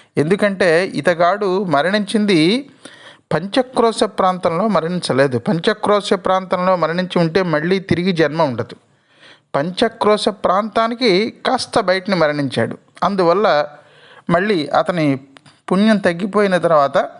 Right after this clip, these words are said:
మళ్ళీ భూలోకంలో కళింగరాజు గారికి కొడుకుగా పుట్టాడు. ఆ కాలంలో కళింగ దేశాన్ని అరిందముడు అనే రాజుగారు పరిపాలన చేస్తున్నారు.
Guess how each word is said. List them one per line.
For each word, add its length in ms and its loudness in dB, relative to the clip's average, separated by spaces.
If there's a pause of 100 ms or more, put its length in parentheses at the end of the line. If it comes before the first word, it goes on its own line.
(760)
మళ్ళీ 240 2
భూలోకంలో 1080 2
కళింగరాజు 600 0
గారికి 380 0
కొడుకుగా 480 0
పుట్టాడు. 460 -4 (800)
ఆ 100 2
కాలంలో 800 0 (560)
కళింగ 360 0
దేశాన్ని 800 0 (120)
అరిందముడు 1040 2
అనే 220 2
రాజుగారు 560 2
పరిపాలన 600 -2 (120)
చేస్తున్నారు. 560 -2